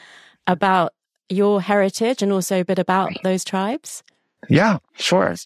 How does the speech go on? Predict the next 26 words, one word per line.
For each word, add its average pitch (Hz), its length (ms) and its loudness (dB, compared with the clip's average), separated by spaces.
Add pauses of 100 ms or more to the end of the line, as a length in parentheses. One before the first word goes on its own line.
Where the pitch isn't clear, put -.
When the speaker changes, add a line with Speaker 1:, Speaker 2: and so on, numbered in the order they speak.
(240)
Speaker 2:
Well, 156 360 2
um, 139 360 2
my 147 160 2
parents 190 440 0
do 151 160 2
belong, 131 600 0
come 117 220 -6
from 107 320 -4
two 104 240 4
different, 90 560 -2
you 101 80 -6
know, 90 100 0
Native 90 300 0
American 82 360 2
tribes. 78 480 0
My 87 160 2
mother 101 500 0
is 92 140 0
Cheyenne 90 680 0
from 85 300 -4 (640)
the 80 420 4
Southern 131 540 0
Cheyenne 90 720 0
group 82 300 0 (200)
in 85 280 2
Oklahoma. 85 720 2